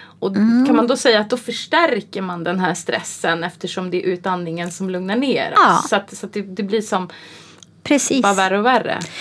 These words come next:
Speaker 2: Så ibland så tänker jag att det kan vara missvisande när man säger att, "Åh, ta ett djupt andetag."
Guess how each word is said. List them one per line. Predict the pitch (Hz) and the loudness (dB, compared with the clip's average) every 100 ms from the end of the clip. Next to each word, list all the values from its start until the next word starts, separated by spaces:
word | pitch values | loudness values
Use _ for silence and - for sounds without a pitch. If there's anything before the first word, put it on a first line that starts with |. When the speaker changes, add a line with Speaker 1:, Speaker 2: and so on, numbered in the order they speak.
| - - | -14 -6
Speaker 2:
Så | - 254 | 2 2
ibland | 220 285 330 311 | 4 4 4 4
så | 277 | 2
tänker | 254 262 233 214 | 4 4 6 4
jag | 202 | 4
att | 208 | 0
det | - | -2
kan | 240 220 | 0 4
vara | 226 | 6
missvisande | 254 254 - - 294 349 - 190 170 175 - - - - | 8 6 4 6 8 8 6 4 4 2 -2 -18 -12 0
när | 202 | 4
man | 202 208 | 4 2
säger | - 185 180 | 4 4 2
att, | - - - | -2 -10 4
"Åh, | 208 208 180 - | 6 8 6 2
ta | 208 175 | 4 4
ett | 165 180 | 4 4
djupt | 175 220 214 165 - | 8 10 8 6 2
andetag." | - 180 170 160 170 165 185 160 160 190 | 2 6 6 6 4 2 4 4 4 0